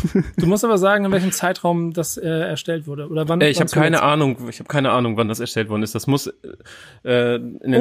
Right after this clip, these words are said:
Speaker 1: letzten
Speaker 2: ein
Speaker 1: zehn bis
Speaker 2: Fenster.
Speaker 1: fünfzehn Jahren passieren
Speaker 2: Zehn
Speaker 1: sein.
Speaker 2: bis
Speaker 1: Das ist,
Speaker 2: fünfzehn Jahre.
Speaker 1: das ist ja, ich sag, ich sag die Generation des iPods. Das ist so ein kleiner, rechteckiger, schmaler. Der ist so groß wie so ein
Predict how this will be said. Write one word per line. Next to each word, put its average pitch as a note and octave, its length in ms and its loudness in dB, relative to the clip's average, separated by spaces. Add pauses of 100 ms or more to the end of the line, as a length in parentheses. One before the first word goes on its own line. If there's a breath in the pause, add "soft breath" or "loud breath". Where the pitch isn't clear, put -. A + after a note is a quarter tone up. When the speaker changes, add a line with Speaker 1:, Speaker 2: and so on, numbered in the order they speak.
Speaker 1:
letzten A3 200 2
Speaker 2:
ein A#3 40 6
Speaker 1:
zehn - 20 4
bis C#3+ 100 6 (200)
Speaker 2:
Fenster. D#3 120 2
Speaker 1:
fünfzehn C3+ 280 2
Jahren G#2+ 360 4 (100)
passieren A2 320 -6
Speaker 2:
Zehn A3 100 2
Speaker 1:
sein. A#3+ 100 2
Speaker 2:
bis G3+ 120 2
Speaker 1:
Das G3 80 4
ist, - 100 0
Speaker 2:
fünfzehn F3+ 140 0
Jahre. C#3+ 180 -6 (160 loud breath)
Speaker 1:
das C3 140 -4
ist E3+ 180 -2
ja, D3+ 160 2
ich C3+ 80 -4
sag, D3 220 0
ich C#3+ 260 0
sag C#3 160 0
die C#3 100 2
Generation B2+ 540 2
des A2+ 140 -2
iPods. G#2+ 480 -2 (240 soft breath)
Das A2 100 -6
ist C3+ 160 -4
so B2+ 280 -2
ein B2 120 2
kleiner, D#3 560 0
rechteckiger, A#2+ 800 2
schmaler. A2 500 2
Der G#2+ 160 2
ist A#2+ 120 -2
so B2+ 100 -2
groß C#3+ 300 2
wie C#3+ 100 2
so B2 180 2
ein A#2+ 340 -2